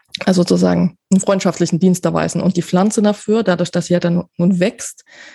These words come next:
dann auch ihre Pflanzen, also ihre Blätter ausbreitet, kann dann Photosynthese betreiben. Das heißt, sie kann dann wieder Licht in C O zwei, also in, in Kohlenstoff, in, in Glucose auch umwandeln,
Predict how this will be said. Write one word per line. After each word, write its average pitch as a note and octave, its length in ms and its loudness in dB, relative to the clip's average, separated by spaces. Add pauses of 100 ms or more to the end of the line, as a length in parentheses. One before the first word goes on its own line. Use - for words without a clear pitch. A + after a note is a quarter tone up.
(240)
dann F3+ 240 2
auch F3 180 -2
ihre F3 220 2
Pflanzen, G3 460 -2
also F3 140 0
ihre F3+ 240 2
Blätter F#3 440 0
ausbreitet, F#3+ 840 -2 (640)
kann F#3 140 2
dann F3 120 2
Photosynthese F3 640 -2
betreiben. - 460 -6
Das F3 160 0
heißt, F#3 260 2
sie F#3 100 0
kann F3+ 260 2
dann F3 280 0 (400)
wieder F3+ 180 2
Licht F#3+ 460 -2 (240)
in F3+ 260 2
C - 160 -2
O F3 60 -2
zwei, - 180 -10
also F3 160 0
in, F3 300 2
in E3+ 280 -4
Kohlenstoff, - 680 -2
in, D#3+ 300 -2
in E3+ 180 -2
Glucose F#3 580 0
auch D#3+ 140 -6
umwandeln, E3+ 600 0